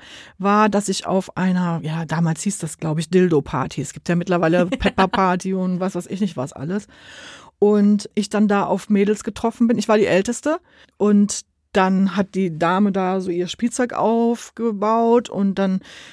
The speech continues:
Speaker 1: waren die Mädels alle erstmal so ganz verhalten. Die wollten dann erstmal, weiß ich nicht, das Sprudelbad mal sehen und
Speaker 2: Mhm.
Speaker 1: keine Ahnung was. Und ich so, "Äh, was ist mit euch kaputt, ne? Also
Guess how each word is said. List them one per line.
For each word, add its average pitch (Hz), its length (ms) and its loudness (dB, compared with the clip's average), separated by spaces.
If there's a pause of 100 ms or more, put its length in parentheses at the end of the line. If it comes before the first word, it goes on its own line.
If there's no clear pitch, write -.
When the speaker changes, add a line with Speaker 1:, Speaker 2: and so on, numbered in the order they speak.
(100)
Speaker 1:
waren 190 400 4
die 170 100 -2
Mädels 180 300 2
alle 165 220 -2
erstmal 156 320 -2
so 160 60 -6
ganz 151 200 -4
verhalten. 208 420 2
Die 170 120 0
wollten 180 180 -2
dann 180 100 -4
erstmal, 175 400 -2
weiß 175 200 -2
ich 160 80 -8
nicht, 156 100 -4
das - 60 -12
Sprudelbad 220 560 0
mal 220 260 2
sehen 226 380 2
und 220 180 0
Speaker 2:
Mhm. 214 60 -2
Speaker 1:
keine 180 160 0
Ahnung 214 280 4
was. 220 240 0
Und - 140 -10
ich - 80 -16
so, - 120 -16
"Äh, - 200 -12
was 147 200 -10
ist 151 60 -8
mit 156 200 -8
euch 151 180 2
kaputt, 160 360 -4
ne? 180 140 0
Also 160 320 0